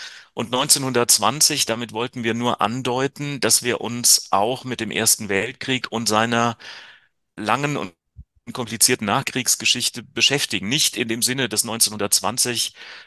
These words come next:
die klassische Geschichte der Empires endet, aber diese Phase, die vielleicht neunzehnhundertvierzehn beginnt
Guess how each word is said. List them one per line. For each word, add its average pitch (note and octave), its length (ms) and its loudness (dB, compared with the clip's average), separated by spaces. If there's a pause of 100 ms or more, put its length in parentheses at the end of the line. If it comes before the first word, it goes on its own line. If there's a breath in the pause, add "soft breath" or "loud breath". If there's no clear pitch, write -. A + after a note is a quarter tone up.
(100)
die G#2+ 60 -4
klassische - 440 2
Geschichte A2 440 -2
der G2 180 0
Empires G#2+ 520 2
endet, C3 520 -2 (480 loud breath)
aber C3+ 460 2
diese A2+ 320 -2
Phase, C#3 500 2
die B2 160 -8
vielleicht A2 600 0
neunzehnhundertvierzehn A#2 1000 0
beginnt C#3 500 -4